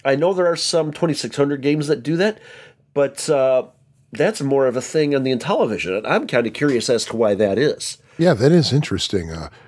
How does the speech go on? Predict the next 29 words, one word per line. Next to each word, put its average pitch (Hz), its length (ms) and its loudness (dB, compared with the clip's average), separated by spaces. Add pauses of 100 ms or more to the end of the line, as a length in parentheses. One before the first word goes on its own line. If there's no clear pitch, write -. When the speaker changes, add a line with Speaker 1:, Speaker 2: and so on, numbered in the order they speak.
Speaker 1:
I 127 60 2
believe 143 300 0
Speaker 2:
do 147 40 -2
we 262 80 2
know 330 80 4
Speaker 1:
Donkey 302 160 2
Speaker 2:
anybody 240 180 0
Speaker 1:
Kong 233 80 2
Speaker 2:
with 226 120 0
Speaker 1:
Junior 180 180 2
Speaker 2:
an 151 60 0
Speaker 1:
does 156 260 2
it. 190 120 2
Speaker 2:
Intellivision 185 120 -4
who 190 100 0
might 170 160 0
be 160 120 -2
able 165 160 -2
to 107 340 -2
answer 131 240 -4
that 160 100 -2
question? - 400 -10
Speaker 1:
Yeah, 180 400 2
yes, 147 240 -2
please, 156 380 0
please - 260 -4
answer 143 280 0
Speaker 2:
Huh. 73 80 -6
Speaker 1:
that. 71 220 -8